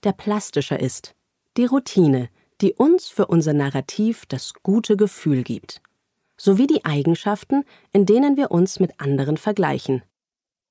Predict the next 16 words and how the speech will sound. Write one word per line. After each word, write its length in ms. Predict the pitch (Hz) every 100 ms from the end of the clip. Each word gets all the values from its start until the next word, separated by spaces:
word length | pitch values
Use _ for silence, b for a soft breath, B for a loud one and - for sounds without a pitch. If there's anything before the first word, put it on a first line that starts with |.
| _ _ _ _ _ _ _ _ _ -
Zumindest 520 | 262 285 302 294 -
in 100 | 208
den 220 | 190 165
weit 260 | 147 180 220
zurückliegenden 760 | - 165 214 - 185 175 156 139
Zeiten 440 | - 151 160 170
eines 320 | 143 139 -
Iwan 300 | 165 143 131
Pawlow 480 | - 175 190 165 - B B B
haben 300 | B 233 269
die 80 | 247
Verhaltensforscher 960 | 226 165 151 170 214 196 - 185 190 180
die 120 | 160
Macht 360 | 135 135 -
des 100 | 180
Ersetzens 680 | - 151 139 127 - 180 -